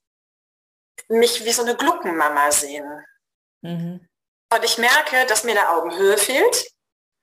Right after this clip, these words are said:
Speaker 1: Und ich möchte auch gern gesehen werden mit meiner guten Absicht.
Speaker 2: Mhm.
Speaker 1: Was heißt Gluckenmama denn eigentlich? Das ist eine, die, ne, ihre, ihre Küken unter ihre Flügel nimmt und beschützt. Ja, ich möchte meine Kinder schützen,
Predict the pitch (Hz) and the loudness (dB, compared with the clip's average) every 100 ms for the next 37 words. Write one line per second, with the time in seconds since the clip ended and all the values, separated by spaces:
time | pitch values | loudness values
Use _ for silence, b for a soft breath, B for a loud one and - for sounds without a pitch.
0 | _ _ _ B B B B 269 277 226 | _ _ _ B B B B 0 0 -2
1 | - 233 240 - 226 - 240 233 202 302 | 0 2 0 0 0 0 0 0 0 0
2 | 311 180 165 185 214 208 220 214 226 220 | 0 0 0 0 0 0 0 0 -4 -2
3 | - - - - 147 - - - - _ | -2 0 -2 -4 -4 -6 -4 -8 -12 _
4 | _ 175 170 175 180 - _ _ _ _ | _ -10 -8 -8 -12 -16 _ _ _ _
5 | _ _ 233 233 254 294 - - 220 220 | _ _ -2 0 0 0 -2 0 0 0
6 | 180 165 165 160 160 160 - 139 165 - | -2 0 0 0 0 -2 0 -2 -2 -2
7 | 220 220 208 - - 185 208 208 208 208 | -2 0 0 0 -2 -2 2 2 2 0
8 | B B B - 202 196 190 202 285 302 | B B B -6 0 0 2 2 2 2
9 | 202 196 196 185 208 196 196 - 285 294 | 0 2 2 2 0 2 2 2 0 2
10 | 269 254 214 220 208 202 196 233 262 262 | 2 2 2 2 2 2 2 0 0 2
11 | 226 220 - - 175 - 349 - - - | 2 0 -4 -2 0 2 2 0 -4 -6
12 | - _ b b - - 320 294 - 254 | -10 _ b b -2 2 4 2 0 -4
13 | - 240 214 196 196 196 175 165 - 294 | -2 -2 0 0 -2 -2 0 0 0 0
14 | - - 202 320 | -2 -4 -10 -12